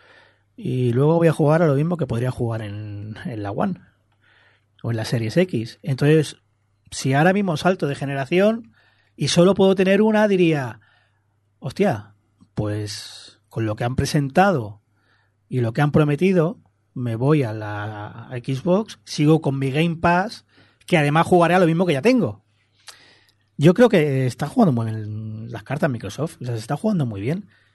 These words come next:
Y también la está jugando muy bien Sony a su manera, si es que son tan dif-, se están diferenciando tanto. Siempre era,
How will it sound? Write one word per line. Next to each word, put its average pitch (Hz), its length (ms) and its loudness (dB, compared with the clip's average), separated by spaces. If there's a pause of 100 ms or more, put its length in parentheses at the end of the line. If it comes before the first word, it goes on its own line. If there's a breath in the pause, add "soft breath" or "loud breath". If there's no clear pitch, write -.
(120)
Y 165 120 2
también 165 220 4
la 254 60 10
está 208 160 4
jugando 151 340 2
muy 131 120 -2
bien 117 80 -6
Sony 196 200 2
a 196 60 6
su 147 80 4
manera, 180 300 4
si 156 80 0
es 160 80 0
que 220 400 0 (460 soft breath)
son 208 240 2
tan 240 160 4
dif-, 226 160 2
se - 100 -8
están 185 220 2
diferenciando 196 440 2
tanto. 175 440 -2 (540)
Siempre 214 440 2
era, 160 320 2